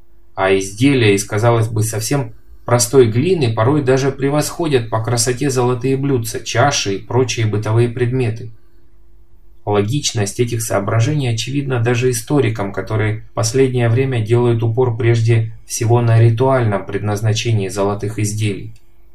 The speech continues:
Но что такое по своей сути ритуальное предназначение? Это не абстрактное поклонение богам, а прежде всего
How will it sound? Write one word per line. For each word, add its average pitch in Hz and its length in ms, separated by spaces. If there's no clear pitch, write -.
Но 117 440
что 180 220
такое 170 420
по 110 100
своей 110 300
сути 120 520
ритуальное 120 720
предназначение? 113 920
Это 175 280
не 139 260
абстрактное 131 840
поклонение 104 720
богам, 104 560
а 95 160
прежде 123 480
всего 113 540